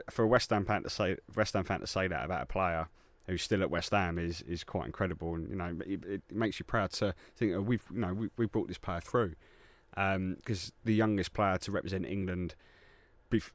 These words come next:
uh, to start for England before Declan Rice was Rio Ferdinand,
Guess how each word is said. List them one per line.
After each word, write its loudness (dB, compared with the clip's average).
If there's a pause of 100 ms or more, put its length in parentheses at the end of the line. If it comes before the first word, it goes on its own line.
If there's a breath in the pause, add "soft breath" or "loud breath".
uh, 2
to -4
start 4
for 0
England 0
before 2
Declan -4
Rice -4
was -2
Rio 0
Ferdinand, -4